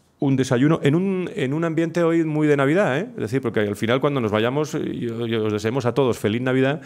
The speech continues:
bueno, pues esto que sea real con una pequeña sorpresa que tenemos al final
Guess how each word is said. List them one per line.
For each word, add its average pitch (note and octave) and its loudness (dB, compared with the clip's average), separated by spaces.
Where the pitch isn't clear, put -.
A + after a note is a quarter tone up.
bueno, A2 -2
pues - -4
esto A#2+ -4
que A#2+ -4
sea C3 2
real A#2+ 2
con A#2 0
una B2 2
pequeña C#3 0
sorpresa A#2+ -2
que G#2+ 0
tenemos A2 -2
al G2 0
final G#2 -2